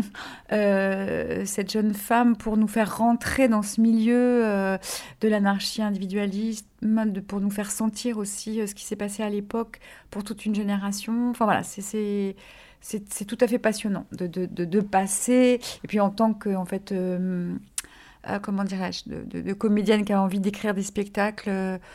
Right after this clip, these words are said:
là-dessus, euh, le fait de pouvoir, euh, parler à travers un personnage qui est, voilà, euh, qui a existé, qui a, qui a, qui a laissé des traces, euh, ça, ça permet de, de, de rentrer aussi, voilà,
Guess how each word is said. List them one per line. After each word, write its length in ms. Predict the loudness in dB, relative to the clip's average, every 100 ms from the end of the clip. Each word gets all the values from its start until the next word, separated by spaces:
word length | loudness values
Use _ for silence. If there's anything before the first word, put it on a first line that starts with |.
| -20 -12 0
là-dessus, 680 | 2 2 -2 -4 2 4
euh, 200 | 6 4
le 160 | 2 0
fait 200 | 0 -4
de 160 | -2 -4
pouvoir, 460 | -6 -2 -2 0 -2
euh, 500 | -2 -2 -4 -6 -8 -12 -20 -20 _ -20 -20 -20 -20 -20 -20 -2
parler 380 | 2 4 6 4 4
à 100 | 0
travers 400 | 0 0 0 0
un 80 | -6
personnage 580 | -6 -6 0 2 2 0
qui 120 | -4
est, 260 | -4 -4 -2
voilà, 320 | 0 0 -2
euh, 320 | -4 -6 -8 -10 -18 -20 _
qui 100 | -6
a 40 | -4
existé, 720 | -4 -8 -6 0 2 4 2
qui 100 | -2
a, 120 | -6
qui 120 | -6
a, 300 | -8 -6 -8 -10 -18 -14
qui 80 | -6
a 40 | -4
laissé 200 | -2 -2
des 160 | -4
traces, 520 | -4 -2 0 0 -2 -2
euh, 200 | -2 -2 -6 -12 -12 -14 -16
ça, 200 | -12 -4
ça 160 | -2
permet 400 | 2 4 6 4
de, 160 | 4 0
de, 160 | -2
de 100 | 0
rentrer 560 | 2 6 6 4 0 0
aussi, 280 | 0 -4 -4
voilà, 180 | -4